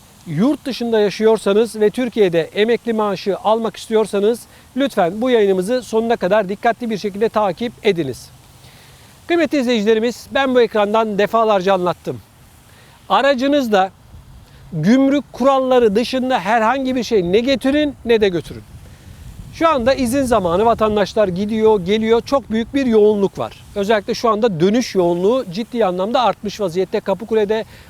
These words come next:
Vatandaşlarımız saatlerce bekletiliyor. Yani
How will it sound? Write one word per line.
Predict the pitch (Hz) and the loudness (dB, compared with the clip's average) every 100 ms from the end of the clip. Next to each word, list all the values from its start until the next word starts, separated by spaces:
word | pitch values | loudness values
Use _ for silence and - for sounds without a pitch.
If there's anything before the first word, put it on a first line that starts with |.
| 147 | -2
Vatandaşlarımız | 185 233 226 220 180 214 208 214 | 0 0 0 0 -2 -2 -2 -4
saatlerce | - 185 226 - 233 196 202 | 0 0 0 0 -2 0 0
bekletiliyor. | 190 214 220 202 220 226 233 - - - - - | 2 0 -2 -2 0 0 0 -4 -16 -20 -20 -2
Yani | 294 294 247 | 0 0 -2